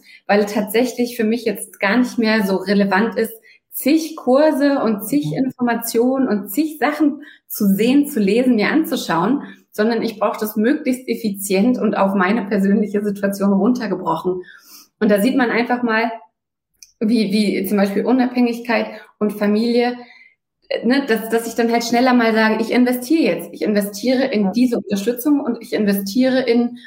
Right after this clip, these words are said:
Speaker 1: meine Fortbildung und dass mich jemand, dass mir jemand hilft.
Speaker 2: Mhm.
Speaker 1: Und, ähm, ja, also das finde ich sehr, sehr spannend, weil das auch so ein Prozess ist. Wir haben ja auch gesagt, wie beeinflussen unsere Werte, ähm, unsere Entscheidungen. Hätte mir das vor einem halben Jahr, dreiviertel Jahr jemand gesagt, dass ich,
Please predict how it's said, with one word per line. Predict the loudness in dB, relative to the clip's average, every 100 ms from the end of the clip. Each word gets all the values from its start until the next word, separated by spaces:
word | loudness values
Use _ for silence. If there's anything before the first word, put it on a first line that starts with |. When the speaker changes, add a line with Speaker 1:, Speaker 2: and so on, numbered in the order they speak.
| -10
Speaker 1:
meine | -2 2 4 2
Fortbildung | 2 0 0 0 0 2
und | 0 -2 -2
dass | -4 0
mich | 0 0 -2
jemand, | 0 2 0 -2
dass | -4 0
mir | 2
jemand | 2 0 0
hilft. | 2 2 0
Speaker 2:
Mhm. | -4 -12 -18 _ _ _ -4
Speaker 1:
Und, | 2 2 2 0
ähm, | 2 4 4 0 -2 _ _ _ _ _ _ -18 -8
ja, | -2 0 -2 -4
also | -2 0
das | 0 0 0
finde | 0 0
ich | 0
sehr, | 2
sehr | 2
spannend, | 0 -2 0 2 2
weil | 4 4
das | 4
auch | 0
so | -2
ein | -4
Prozess | -4 -8 -6 -6 -2
ist. | -4 -4 -14 -10
Wir | -2 2
haben | 4
ja | 2
auch | 0
gesagt, | 0 0 2
wie |
beeinflussen | 2 2 2 0 0 0 0
unsere | 2 0 0 0
Werte, | 0 0 0 0 0 0 -8 -20 -20 -10 0
ähm, | 4 4 4
unsere | 2 0
Entscheidungen. | 0 0 0 2 2 0 -2 -6 -10
Hätte | -4 0
mir | 2
das | 2 -2
vor | -2 0
einem | 2 2 2
halben | 2 2
Jahr, | 2 2 2
dreiviertel | 0 -2 0 -2
Jahr | 0 0
jemand | 2 0 0
gesagt, | 0 0 0
dass | -2
ich, | -2 -4